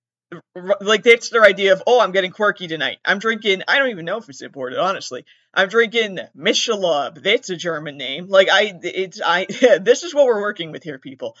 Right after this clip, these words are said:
Like, people, like, I'm, I'm surrounded by guys that, like, if you pop on a tie, you know, are, i-, is it time to,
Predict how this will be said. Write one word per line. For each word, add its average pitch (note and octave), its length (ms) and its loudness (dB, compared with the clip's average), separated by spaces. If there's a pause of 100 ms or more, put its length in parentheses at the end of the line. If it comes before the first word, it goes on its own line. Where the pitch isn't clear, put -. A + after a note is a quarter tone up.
(320)
Like, F3 220 2
people, F#3+ 360 -10
like, G3+ 200 -6 (120)
I'm, D4+ 240 -4
I'm D4+ 200 -2
surrounded A#3+ 460 -2
by F3+ 120 2
guys F3 400 0
that, F3+ 180 -6
like, E3 320 -2 (1040)
if G3 160 -2
you G#3 100 4
pop G#3 340 2
on G#3 180 6
a E3+ 80 0
tie, F3+ 420 2
you D#3+ 400 -6
know, C#3+ 360 -4 (720)
are, F#3+ 140 4
i-, G3 280 -12
is E3+ 400 -6
it F#3 200 -2
time F#3 340 -2
to, E3+ 240 -8